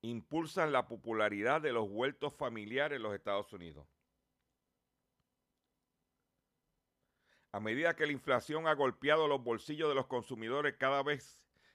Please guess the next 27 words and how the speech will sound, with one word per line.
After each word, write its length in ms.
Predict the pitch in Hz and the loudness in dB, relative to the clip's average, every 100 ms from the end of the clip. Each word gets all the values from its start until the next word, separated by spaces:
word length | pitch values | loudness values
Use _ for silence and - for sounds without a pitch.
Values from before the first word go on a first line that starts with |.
| _ | _
que 140 | 110 98 | -8 -2
salen 360 | 131 135 143 | 2 2 2
a 120 | 139 - | 0 -2
comprar 400 | 110 117 135 - | -6 -2 -4 0
productos 500 | 120 117 127 139 120 | -2 -2 -4 -4 -4
de 100 | 92 | -4
primera 400 | 101 110 127 135 | -6 -4 -4 -4
necesidad, 680 | 110 107 104 107 139 131 _ _ _ _ _ _ | -8 -10 -6 -2 -2 -2 _ _ _ _ _ _
muchos 280 | 123 139 160 | -10 0 0
han 100 | 156 | 2
tenido 320 | 143 160 147 | -2 0 -2
que 80 | 135 | 0
buscar 380 | 123 - 147 156 | -2 0 2 2
opciones 440 | 120 139 156 156 | 0 -6 -4 -2
para 240 | 139 127 | 0 2
lograr 380 | 117 110 123 151 | 2 2 0 2
el 100 | 135 | 0
fin 400 | - 139 160 143 _ _ _ _ _ _ | -4 -10 -10 -14 _ _ _ _ _ _
de, 280 | 107 107 - | -6 -6 -2
a 140 | 107 | -4
fin, 320 | - 123 139 - | -4 -10 -12 -12
para 180 | - 117 | -4 -2
llegar 300 | 113 113 135 | 0 2 2
a 80 | 135 | 2
fin 340 | - 131 156 | -2 -8 -4
de 120 | 131 92 | -2 -2
mes. 420 | 85 76 - | -4 -12 -20